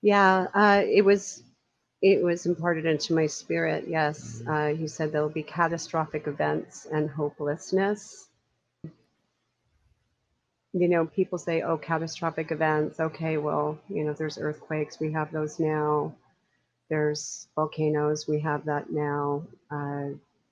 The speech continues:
Speaker 1: we have tsunamis," things like that. Yes, that's true.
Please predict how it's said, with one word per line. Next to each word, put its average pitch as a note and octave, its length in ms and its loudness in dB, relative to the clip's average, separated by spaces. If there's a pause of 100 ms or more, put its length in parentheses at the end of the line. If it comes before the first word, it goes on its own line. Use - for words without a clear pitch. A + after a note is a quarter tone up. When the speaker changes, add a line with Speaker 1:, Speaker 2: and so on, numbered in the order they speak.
(120)
Speaker 1:
we D3+ 100 -4
have D3 140 -4
tsunamis," D3+ 960 0
things D3 300 -4
like D3+ 260 -4
that. C#3+ 340 -2 (1200)
Yes, D3+ 380 0
that's - 320 -10
true. D3+ 400 0